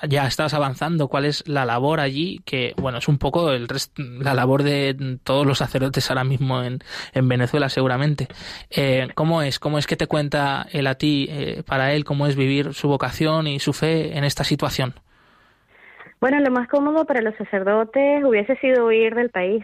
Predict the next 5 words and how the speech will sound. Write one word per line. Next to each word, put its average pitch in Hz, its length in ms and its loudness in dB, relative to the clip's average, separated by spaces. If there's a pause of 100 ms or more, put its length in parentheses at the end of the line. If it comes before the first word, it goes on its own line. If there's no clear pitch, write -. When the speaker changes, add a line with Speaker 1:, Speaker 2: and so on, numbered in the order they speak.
Speaker 2:
pero 185 220 2
ellos, 202 240 2 (320)
ellos 208 260 0
están 226 220 -2
resistiendo 226 1300 0